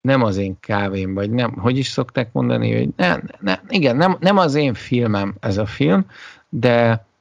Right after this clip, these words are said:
de kösz, hogy megnézetted velem, mert így is, ö, tágult a világegyetem.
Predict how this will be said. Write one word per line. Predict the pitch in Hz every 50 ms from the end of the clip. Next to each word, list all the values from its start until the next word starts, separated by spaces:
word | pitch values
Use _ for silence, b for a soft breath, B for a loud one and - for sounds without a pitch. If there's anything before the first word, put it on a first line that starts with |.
| _ _ _ -
de | 127 123 131 127
kösz, | - 151 139 - -
hogy | - 123 113
megnézetted | 120 135 147 151 156 160 160 156 175 175 - - 175 170 185
velem, | 170 175 170 170 175 170
mert | 156 156 156
így | 151 143 127 117
is, | 120 117 113 - - -
ö, | 123 120 123 127
tágult | - - - 107 104 101 117 120 123 123 -
a | - 110
világegyetem. | 110 107 107 107 104 104 107 104 104 107 101 - - 123 139 156 185